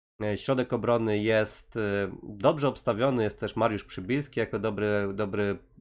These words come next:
e, pomocnik. E, Kosznik jest co prawda kontuzjowany, ale też, mm, dobry obrońca. E, w bramce mamy Mateusza Kuchtę, który nie dość, że ma dosyć już dobrą, dobre umiejętności, to może ma jeszcze duży potencjał.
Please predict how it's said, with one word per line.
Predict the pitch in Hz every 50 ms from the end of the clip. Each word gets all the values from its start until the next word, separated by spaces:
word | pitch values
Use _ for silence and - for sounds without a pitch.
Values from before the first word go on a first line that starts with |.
| - - 107
e, | 104 101 101 98
pomocnik. | - 110 110 107 107 107 104 - - 110 104 101 98 95 - - - _ _ _ _ _ _ _ _ _ _ _ _ _ _ _ _ _ _
E, | 101 101 98 95
Kosznik | - - - 131 135 131 - 120 107 -
jest | 110 - -
co | -
prawda | - 117 113 104 110
kontuzjowany, | - - 110 - - 104 98 101 95 95 120 131 127 117 107 104
ale | 101 101 95
też, | - - 113 107 101 - - - -
mm, | 107 101 101 98 98 98 98 98 - - -
dobry | 107 95 104 101 95 101 98
obrońca. | 95 95 120 139 147 139 - - 127 113 107 104 98 - - - - - - _ _ _ _ _ -
E, | 104 101
w | 92 95
bramce | 95 113 123 131 127 123 - 120
mamy | 110 110 107 107 107
Mateusza | 107 104 - 120 120 123 - - 104
Kuchtę, | - - _ - 220 202 - - 135 117 -
który | - - 113 107 104 107 104 101
nie | 117 113
dość, | 110 110 107 98
że | 95 101 107 104 104 104 101
ma | 104 117 143 151
dosyć | 147 147 - - 127 - - -
już | 110 147 196 165 123
dobrą, | 120 120 104 98 104 104 101 104 107 104
dobre | 101 110 98 107 107
umiejętności, | 101 107 101 95 113 110 - - -
to | 110
może | 107 107 98 101 107 98
ma | 104 107 104
jeszcze | 101 - - 101
duży | 95 120 104 104
potencjał. | - - 98 - 123 127 120 117 - - 110 104 104 101 98